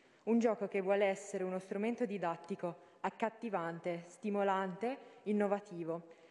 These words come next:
che sia in grado di suscitare l'interesse e catturare la curiosità per quei valori e quei principi che oggi più che mai devono essere la linfa vitale della nostra società civile. Principi e valori intramontabili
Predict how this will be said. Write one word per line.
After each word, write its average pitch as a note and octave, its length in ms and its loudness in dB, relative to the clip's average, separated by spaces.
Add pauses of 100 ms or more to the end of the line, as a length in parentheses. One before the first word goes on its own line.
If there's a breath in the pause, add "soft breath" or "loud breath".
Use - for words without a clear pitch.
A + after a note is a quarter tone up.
che A3+ 140 4
sia A3+ 160 0
in A3+ 80 0
grado F#3+ 280 0
di F3+ 120 -6
suscitare F#3+ 560 -2
l'interesse G#3 760 0
e G3 100 -4
catturare G3 520 0
la F3+ 120 0
curiosità F3+ 640 -4 (340 loud breath)
per G#3 200 4
quei G#3+ 180 6
valori F3+ 640 2
e G#3 120 2
quei G#3 180 2
principi A#3 880 -2
che A3 140 2
oggi F#3 220 2
più G3+ 160 0
che G3 140 -2
mai G#3+ 260 0
devono G3+ 300 0
essere F3+ 400 -4
la F3 100 -2
linfa G#3 340 -2
vitale F#3+ 640 0 (340 loud breath)
della F#3+ 220 4
nostra G#3+ 300 0
società F#3+ 400 -6
civile. D#3+ 640 -6 (1080 loud breath)
Principi G#3+ 720 2
e G3 100 6
valori A3+ 580 2
intramontabili F#3 960 -2